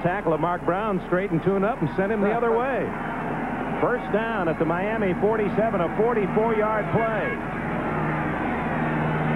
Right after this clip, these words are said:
O'Brien throwing again, wide open Walker, and he can't hang on. Wesley Walker all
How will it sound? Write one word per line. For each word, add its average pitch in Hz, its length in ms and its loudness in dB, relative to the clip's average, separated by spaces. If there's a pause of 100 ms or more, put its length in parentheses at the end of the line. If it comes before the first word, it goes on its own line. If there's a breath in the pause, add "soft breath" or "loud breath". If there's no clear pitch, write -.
(2750)
O'Brien 185 680 0
throwing 208 360 0
again, 247 400 0
wide 240 280 0
open 233 360 0
Walker, 262 460 0
and 214 400 -2
he 202 40 -2 (140)
can't 220 220 -2
hang 226 240 -2
on. 185 500 -2
Wesley 190 400 0
Walker 185 560 2 (640)
all 165 380 2